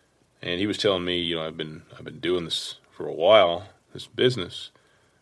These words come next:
and I ju-, I just feel like the only one in the world that understands it. Nobody else that I know knows what I'm doing or understands what I'm doing or understands why I'm doing what I'm doing." But the point is, you're not alone.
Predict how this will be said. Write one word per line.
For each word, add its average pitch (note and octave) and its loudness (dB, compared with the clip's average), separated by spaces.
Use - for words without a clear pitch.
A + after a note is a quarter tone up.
and F2+ -4
I F2 0
ju-, E2+ -4
I F2 -2
just E2 -6
feel F2 -2
like D#2+ -2
the E2 -6
only E2 -4
one D#2+ -4
in D#2 -8
the D#2 -10
world D#2+ -4
that D2+ -6
understands F2 -4
it. C#2+ -14
Nobody D#2+ -8
else - -4
that F2 -2
I D2 -2
know D#2 0
knows G2+ 4
what F#2+ 0
I'm F2 -4
doing F2+ 0
or D#2 -4
understands E2+ -4
what F2+ 0
I'm F2 -6
doing E2 -2
or C#2+ -10
understands D#2 -10
why F2+ 2
I'm E2+ 0
doing E2 -6
what D#2 -10
I'm D#2 -14
doing." D#2+ -10
But G2+ 2
the F#2 -4
point D3+ 2
is, E2 -2
you're A#2 -4
not B2+ 2
alone. - -4